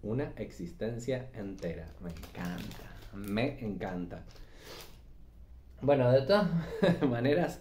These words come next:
me gusta que Natura tiene como, eh, notas o acordes más, eh, relacionados a la naturaleza.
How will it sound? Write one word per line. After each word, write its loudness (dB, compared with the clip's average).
me 2
gusta 4
que 2
Natura 4
tiene 4
como, 4
eh, 2
notas 2
o 0
acordes 2
más, -2
eh, 0
relacionados -2
a -2
la 0
naturaleza. 0